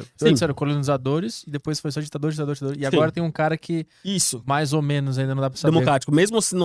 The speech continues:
Speaker 1: mesmo sendo eleito, né? É, de uma forma, né? É, a gente não fala nem, a gente nem fala que ele foi eleito, né? A gente fala que ele foi colocado, né? Então foi indicado, né?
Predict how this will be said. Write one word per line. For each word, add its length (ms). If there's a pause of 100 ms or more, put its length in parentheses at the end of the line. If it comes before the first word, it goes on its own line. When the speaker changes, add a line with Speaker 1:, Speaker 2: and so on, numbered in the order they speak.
Speaker 1:
mesmo 380
sendo 460
eleito, 760 (1160)
né? 300 (600)
É, 600
de 100
uma 120
forma, 680
né? 360
É, 380
a 80
gente 240
não 100
fala 240
nem, 300
a 100
gente 300
nem 240
fala 320
que 120
ele 80
foi 160
eleito, 380
né? 120
A 60
gente 120
fala 240
que 120
ele 80
foi 200
colocado, 680
né? 180
Então 240
foi 160
indicado, 680 (320)
né? 160